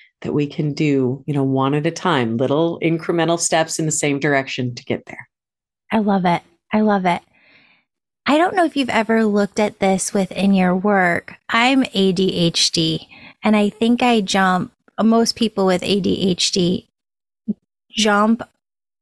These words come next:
Speaker 2: and make the decision more quickly, right? Like, you see the decision that needs to be made, you just take action, you go do it. And I know how to get myself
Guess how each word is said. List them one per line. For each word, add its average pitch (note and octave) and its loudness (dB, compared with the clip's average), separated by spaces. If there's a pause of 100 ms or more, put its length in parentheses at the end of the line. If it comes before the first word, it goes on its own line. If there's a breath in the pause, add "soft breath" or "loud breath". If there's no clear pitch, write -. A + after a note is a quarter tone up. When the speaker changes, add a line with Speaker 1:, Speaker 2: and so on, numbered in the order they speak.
Speaker 2:
and G#3 2
make G#3+ 0
the G3+ -2
decision F3+ 0
more G3 2
quickly, - -8
right? G3 0
Like, F#3 0 (720 loud breath)
you A3 2
see A#3 0
the A3+ 0
decision G#3 0
that G3+ -2
needs G3+ 0
to G3+ -2
be G3 2
made, F3+ 2 (180)
you G#3 0
just - -4
take - -4
action, F#3+ 0
you G#3+ 0
go F#3+ 0
do F#3 -2
it. - -2 (260)
And G#3+ 2 (640 loud breath)
I A#3+ 2
know A#3+ 2
how G3+ 0
to - -2
get G3+ 0
myself F#3+ 0